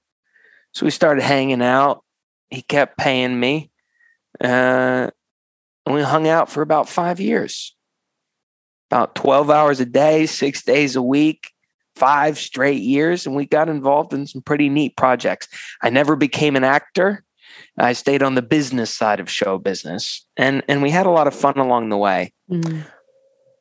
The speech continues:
Speaker 1: But what happened was, I watched that man, Tony LoBianco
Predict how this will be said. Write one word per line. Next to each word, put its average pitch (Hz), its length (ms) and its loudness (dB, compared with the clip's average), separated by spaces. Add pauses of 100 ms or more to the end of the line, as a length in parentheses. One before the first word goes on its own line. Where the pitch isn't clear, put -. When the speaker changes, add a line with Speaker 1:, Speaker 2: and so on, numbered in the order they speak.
(600)
Speaker 1:
But 113 120 2
what 90 240 -2
happened 95 540 -2
was, - 520 -8 (1500)
I 147 240 2
watched 131 420 0
that 113 260 0
man, 92 480 -4 (1600)
Tony 131 320 0
LoBianco 110 960 -2